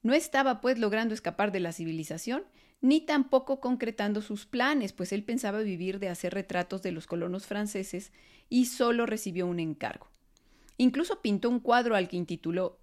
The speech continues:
Tetiare Farani, en idioma maorí, lo que significa flores de Francia, pero con ese título maorí esperando que con este golpe de efecto mercadológico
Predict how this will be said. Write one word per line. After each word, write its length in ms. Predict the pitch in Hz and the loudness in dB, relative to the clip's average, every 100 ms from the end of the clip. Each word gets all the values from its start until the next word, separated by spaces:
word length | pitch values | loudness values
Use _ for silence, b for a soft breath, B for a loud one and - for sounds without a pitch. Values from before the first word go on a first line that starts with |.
| - | -4
Tetiare 520 | 180 - 220 226 226 | -2 0 0 2 0
Farani, 600 | 220 196 214 202 165 - _ _ _ | 0 2 2 2 -2 -6 _ _ _
en 140 | - 175 | -2 0
idioma 320 | 165 180 175 | 0 0 0
maorí, 480 | 175 170 180 208 202 | 0 0 0 0 -2
lo 160 | 165 | -4
que 80 | - | -6
significa 500 | 160 156 - 175 202 | -6 -6 -6 -6 -6
flores 460 | - 180 180 180 175 | -4 0 0 0 -4
de 80 | |
Francia, 500 | 180 202 190 - 185 - b b b b | -6 -6 -6 -6 -8 -10 b b b b
pero 200 | - 247 | 2 4
con 160 | 247 262 | 4 4
ese 180 | 294 294 | 2 0
título 680 | - 285 269 208 196 208 - | 2 2 2 0 0 -2 0
maorí 420 | 214 214 214 208 | 0 2 2 2
esperando 540 | 208 - 214 185 196 | 0 0 -2 0 -2
que 320 | 202 208 214 - | 0 0 0 -2
con 180 | 190 190 | -2 -2
este 280 | 196 - | -2 -4
golpe 320 | 175 190 175 143 | -2 -2 -2 -4
de 60 | |
efecto 380 | 143 190 196 196 | -4 -6 -6 -6
mercadológico 840 | 196 185 202 208 220 208 175 190 | -6 -2 -2 0 -2 -4 -6 -6